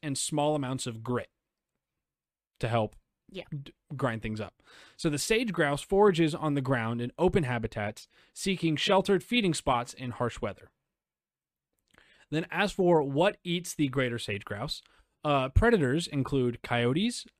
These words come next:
Speaker 1: bobcats, uh, badgers,
Speaker 2: <laughs>
Speaker 1: uh, falcons, hawks, eagles, um, and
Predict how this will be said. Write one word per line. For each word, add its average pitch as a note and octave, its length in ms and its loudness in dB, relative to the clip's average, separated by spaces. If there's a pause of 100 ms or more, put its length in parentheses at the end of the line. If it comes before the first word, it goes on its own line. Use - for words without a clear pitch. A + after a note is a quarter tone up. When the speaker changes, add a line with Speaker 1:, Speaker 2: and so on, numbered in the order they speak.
(100)
Speaker 1:
bobcats, B2+ 840 -2 (340)
uh, C3 240 2
badgers, C3 760 0 (580)
Speaker 2:
<laughs> - 320 -12
Speaker 1:
uh, C3 220 2
falcons, G3 720 4
hawks, - 720 6
eagles, F#3+ 640 8 (400)
um, B2+ 480 0 (640)
and E3+ 340 4